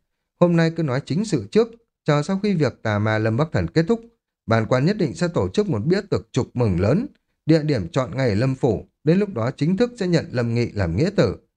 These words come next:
"Đa tạ đại nhân." Lâm Chấn Nam vui mừng quá đỗi. Đứa nhỏ này thực sự là nhặt được phúc phần lớn mà.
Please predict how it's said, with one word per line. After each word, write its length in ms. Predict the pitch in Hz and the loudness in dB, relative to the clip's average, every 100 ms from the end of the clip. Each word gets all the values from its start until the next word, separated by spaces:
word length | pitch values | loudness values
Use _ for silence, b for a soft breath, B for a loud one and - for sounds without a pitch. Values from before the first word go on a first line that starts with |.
| _ _ _ _ - | _ _ _ _ -2
"Đa 200 | 135 127 | 0 2
tạ 180 | 123 107 | 0 0
đại 180 | 110 107 | 0 0
nhân." 220 | 143 160 113 _ _ _ - | 2 2 -2 _ _ _ -2
Lâm 200 | 143 127 | 0 0
Chấn 200 | 120 143 | -2 0
Nam 200 | 143 117 | 0 0
vui 180 | 123 127 | 0 0
mừng 240 | 117 78 | -2 -2
quá 200 | - 104 | -2 0
đỗi. 340 | 156 156 240 240 _ _ _ - | 2 0 -2 -6 _ _ _ 0
Đứa 120 | 202 | 2
nhỏ 200 | 226 123 | 2 0
này 220 | 98 110 | -2 -2
thực 200 | 104 127 | -2 -2
sự 100 | 147 | -2
là 120 | 120 | 0
nhặt 180 | 110 107 120 | 0 -2 0
được 240 | 120 - | -2 -2
phúc 160 | 226 226 | -4 0
phần 160 | 123 90 | 0 0
lớn 280 | 98 185 | 0 2
mà. 220 | 226 104 | 0 -2